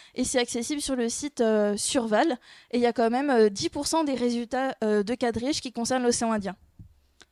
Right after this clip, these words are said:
Coriolis, on va avoir, euh, des produits, euh, très génériques sur la température, la salinité, obtenus avec des plateformes, euh, voilà, euh,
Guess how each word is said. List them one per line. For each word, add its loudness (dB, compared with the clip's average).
Coriolis, 2
on 0
va 6
avoir, 4
euh, 8
des 0
produits, 2
euh, 2
très 4
génériques 0
sur 0
la 4
température, 2
la 2
salinité, -2
obtenus 2
avec 4
des 4
plateformes, 4
euh, 2
voilà, 4
euh, 0